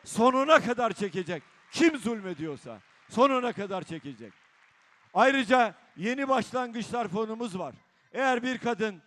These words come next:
çocuklarıyla beraber ayrılırsa onun evi,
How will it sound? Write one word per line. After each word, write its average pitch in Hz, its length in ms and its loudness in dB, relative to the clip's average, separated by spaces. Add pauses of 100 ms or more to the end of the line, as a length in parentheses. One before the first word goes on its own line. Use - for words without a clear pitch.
(220)
çocuklarıyla 247 760 -4
beraber 220 420 0
ayrılırsa 214 760 0 (380)
onun 220 460 -4 (220)
evi, 208 540 -2